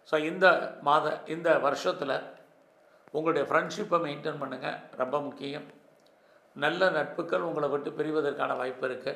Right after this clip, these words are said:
அல்லது அவங்கள விட்டு நீங்க செப்பரேட் ஆக வேண்டிய காலம் இருக்கு.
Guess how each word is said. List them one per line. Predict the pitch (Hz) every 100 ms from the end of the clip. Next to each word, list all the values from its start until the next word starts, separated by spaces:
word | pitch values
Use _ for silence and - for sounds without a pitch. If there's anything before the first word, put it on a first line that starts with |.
| -
அல்லது | 143 143
அவங்கள | 139 156 156
விட்டு | 151 - 165
நீங்க | 147 139
செப்பரேட் | 143 151 160 160
ஆக | 143
வேண்டிய | 135 131 127
காலம் | 117 127 120
இருக்கு. | 110 147